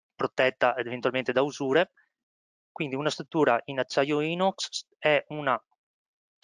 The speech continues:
comunicazione con cavo Ethernet, quindi, eh, si porta un cavo singolo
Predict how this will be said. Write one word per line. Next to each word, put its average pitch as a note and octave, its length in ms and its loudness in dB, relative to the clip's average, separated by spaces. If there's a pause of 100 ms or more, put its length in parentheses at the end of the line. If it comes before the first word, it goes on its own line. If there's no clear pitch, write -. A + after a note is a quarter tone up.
(100)
comunicazione C#3 1040 0
con B2+ 300 -4
cavo A#2+ 500 2
Ethernet, D#3 760 -2
quindi, B2 520 -8
eh, A#2 400 0
si - 260 -6
porta B2+ 500 2
un C3 220 -12
cavo B2 360 4
singolo C#3+ 460 -4